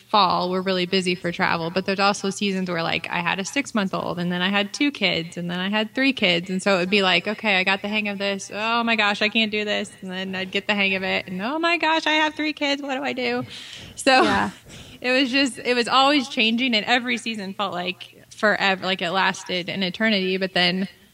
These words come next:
Speaker 1: we'd kinda get the hang of that, and then the next, you know, you know, it would just come and go. So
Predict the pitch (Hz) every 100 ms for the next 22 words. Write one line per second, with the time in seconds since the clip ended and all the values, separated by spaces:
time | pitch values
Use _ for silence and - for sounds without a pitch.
0 | _ _ 196 190 185 180 - 190 190 202
1 | 202 - 214 202 208 208 180 185 208 202
2 | 190 196 208 220 - - 202 185 170 170
3 | 170 190 190 175 170 185 - 196 - -
4 | 196 180 180 165 160 180 - 175 180